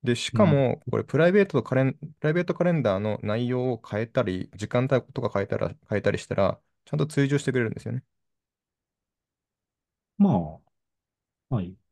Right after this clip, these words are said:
Speaker 1: まあ、そりゃそうって感じだと思いますけど。
Speaker 2: それはそうかなと思っ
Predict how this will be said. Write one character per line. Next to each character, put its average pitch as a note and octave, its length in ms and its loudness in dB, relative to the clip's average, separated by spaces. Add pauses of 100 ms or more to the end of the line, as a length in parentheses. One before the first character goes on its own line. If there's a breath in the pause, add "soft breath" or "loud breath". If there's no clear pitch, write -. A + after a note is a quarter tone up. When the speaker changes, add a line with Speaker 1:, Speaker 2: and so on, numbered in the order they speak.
(280)
Speaker 1:
ま A2 140 2
あ、 - 40 -6
そ - 140 -6
り A2 60 0
ゃ - 20 0
そ - 180 -2
う - 40 2
っ - 80 -10
て - 80 -10
感 G#2 80 -2
じ G#2 40 -8
だ G2+ 60 -2
と A2 80 -6
思 A2 60 -4
い - 20 -6
ま A2 80 -8
す - 80 -20
け A2 60 -4
ど。 G#2+ 180 -4 (800)
Speaker 2:
そ - 120 -4
れ G2+ 140 2
は B2+ 100 4
そ B2+ 160 0
う - 80 0
か - 140 -4
な B2 140 2
と - 160 -4
思 F2 140 -6
っ - 20 -8